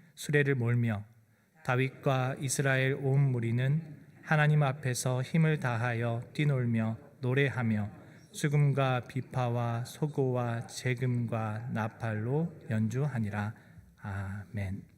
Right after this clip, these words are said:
오늘 말씀은 다윗이 언약궤를 가져오는 이야기로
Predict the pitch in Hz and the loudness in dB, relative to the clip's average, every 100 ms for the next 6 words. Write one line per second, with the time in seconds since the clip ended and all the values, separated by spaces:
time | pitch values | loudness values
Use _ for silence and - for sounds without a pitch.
0 | _ - - - - - - - - - | _ -20 -20 -20 -20 -20 -20 -20 -20 -18
1 | - - - - - _ - - _ _ | -18 -20 -20 -20 -20 _ -20 -20 _ _
2 | _ 156 190 208 151 139 - 175 143 175 | _ 4 8 8 8 6 4 6 6 4
3 | 107 - 131 139 156 151 165 165 120 117 | 2 -2 0 4 4 2 2 2 4 4
4 | 160 175 175 - 160 156 156 - 123 151 | 6 6 2 2 4 4 2 0 0 2
5 | 143 135 143 120 123 110 120 175 123 | 4 2 2 2 0 -2 -2 -2 -2